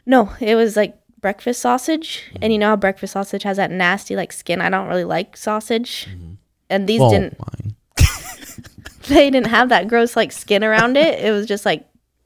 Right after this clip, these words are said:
Speaker 1: um, little links, like, meat. I don't know.
Speaker 2: Not
Speaker 1: It was
Speaker 2: bad.
Speaker 1: really good, though, actually.
Speaker 2: Hmm.
Speaker 1: But
Speaker 2: Yeah.
Speaker 1: usually we don't eat that.
Speaker 2: You been eating meat? You been doing a good job at eating enough protein a day?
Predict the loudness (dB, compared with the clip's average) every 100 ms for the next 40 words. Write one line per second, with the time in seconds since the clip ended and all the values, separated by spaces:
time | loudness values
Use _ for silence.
0 | _ _ _ _ -8 -6 -6 -10 -16 _
1 | -20 -20 _ -12 -10 -8 -8 -8 -10 -12
2 | -12 -10 -8 -8 -6 -4 -4 -2 -2 0
3 | 4 4 4 2 0 0 -2 -2 -4 -6
4 | -10 -14 -14 -14 _ _ -8 -8 -10 _
5 | _ _ _ _ _ _ _ _ -6 -4
6 | -6 -6 -8 -10 -12 -12 -10 -8 -2 4
7 | 6 6 6 4 6 4 6 6 6 4
8 | 4 4 6 4 4 0 2 4 4 2
9 | 2 2 4 2 4 4 2